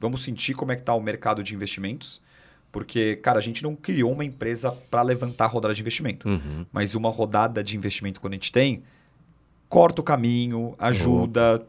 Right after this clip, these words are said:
Speaker 1: puta, faz com que a jornada
Speaker 2: Sim.
Speaker 1: seja um pouquinho mais fácil.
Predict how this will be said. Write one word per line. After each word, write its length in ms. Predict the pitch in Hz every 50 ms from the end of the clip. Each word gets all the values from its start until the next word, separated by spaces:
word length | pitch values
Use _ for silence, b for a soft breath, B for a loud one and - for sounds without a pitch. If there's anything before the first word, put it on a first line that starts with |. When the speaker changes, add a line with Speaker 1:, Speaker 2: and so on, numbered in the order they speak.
| _ -
Speaker 1:
puta, 220 | 127 117 - 92
faz 180 | - 110 110 -
com 100 | - 127
que 100 | 123 123
a 180 | 120 113 110 113
jornada 240 | 107 113 110 110 104
Speaker 2:
Sim. 60 | 87
Speaker 1:
seja 120 | 117 110
um 40 | 113
pouquinho 420 | 110 - 113 - - - 127 127 123
mais 240 | 120 117 117 -
fácil. 340 | - - 101 92 - - -